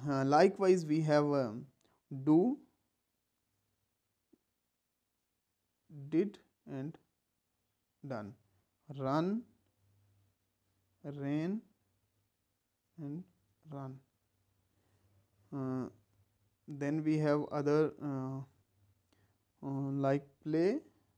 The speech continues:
played and played.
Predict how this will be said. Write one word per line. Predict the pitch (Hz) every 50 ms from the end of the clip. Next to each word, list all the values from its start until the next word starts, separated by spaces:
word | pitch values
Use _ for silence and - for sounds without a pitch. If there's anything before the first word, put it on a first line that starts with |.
| _ _ _ _ _ _ _ _ _ _ _ _ _ _ _ _ _ _ _ _ _ _ _ _ _ _ _ _ _ _ _ _ _ _ _ _ _ _
played | - 147 151 156 160 180 190 190 - - _ _ _ _ _ _ _ _ _ _ _ _ _ _ _ _ _ _ _ _ _ _ _ _ _ _ _ _ _ _ _ _ _ _ _ _ _ _ _ _ _ _ _ _ _ _ _ _ _ _ _ _ _ -
and | 143 139 139 160 170 -
played. | - 120 107 82 58 -